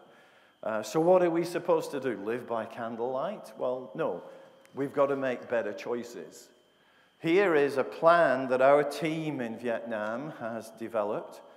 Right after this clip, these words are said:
for the type of hydropower that could be developed on the Mekong River whilst keeping the river alive. And instead of building that colossal big dam,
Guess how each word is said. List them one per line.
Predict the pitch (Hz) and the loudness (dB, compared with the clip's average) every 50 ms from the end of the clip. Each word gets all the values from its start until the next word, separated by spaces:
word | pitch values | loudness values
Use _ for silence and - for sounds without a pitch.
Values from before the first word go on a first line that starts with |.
| - _ _ _ _ _ | -20 _ _ _ _ _
for | _ - - 175 165 | _ 0 2 2 4
the | 165 165 | 4 2
type | 165 - - - 190 185 208 202 196 - | -2 -4 -4 -2 0 0 0 0 -2 -2
of | 175 147 | -4 -4
hydropower | - - 175 175 175 175 160 135 139 131 - - 135 120 117 120 123 120 117 | -4 -4 -4 -4 -4 -4 -4 -6 -6 -6 -4 -2 0 0 2 0 0 -2 -2
that | 131 127 - - | -4 -6 -8 -8
could | - - 208 196 165 143 | -4 -2 -2 -2 -2 -6
be | 123 120 | -10 -10
developed | 110 113 113 - 110 101 - 110 110 92 - - | -8 -8 -8 -4 -4 -4 -2 -2 -4 -6 -6 -6
on | 117 113 113 | -6 -6 -6
the | 113 | -8
Mekong | 117 120 123 117 120 - 117 110 113 | -8 -8 -10 -10 -10 -10 -10 -8 -8
River | 113 135 185 190 127 120 123 | -6 -4 -4 -2 -2 -2 0
whilst | 123 127 135 135 131 - - - | 2 0 0 0 -2 -6 -10 -8
keeping | 160 156 156 - 170 165 | -8 -8 -8 -10 -10 -10
the | 160 151 | -8 -8
river | 139 120 113 104 104 107 110 107 107 - - | -6 -6 -6 -6 -4 -6 -6 -6 -8 -10 -8
alive. | 110 104 110 113 104 92 85 82 76 - - - - - _ _ _ _ _ _ _ - - _ _ _ _ - | -8 -6 -4 -4 -4 -4 -6 -8 -10 -14 -20 -20 -20 -20 _ _ _ _ _ _ _ -20 -20 _ _ _ _ -2
And | - 156 160 170 | 0 0 0 0
instead | 170 170 - - - 190 202 196 | -2 -6 -6 -2 2 2 2 4
of | 214 202 151 131 | 2 0 -2 0
building | 143 165 160 160 147 151 143 139 131 | 2 2 2 2 2 -2 -2 -2 -2
that | 127 123 117 - - - - | -2 -4 -4 -6 -10 -12 -10
colossal | - 139 123 123 135 139 135 - - - 131 113 101 92 90 - | -8 -6 -2 0 0 -2 -2 -4 -8 -6 -6 -6 -6 -8 -10 -10
big | - 101 101 95 - - - - - - | -10 -10 -10 -10 -14 -20 -20 -20 -18 -12
dam, | - 113 113 104 90 85 87 87 110 139 160 | -10 -10 -10 -10 -10 -12 -12 -14 -16 -16 -18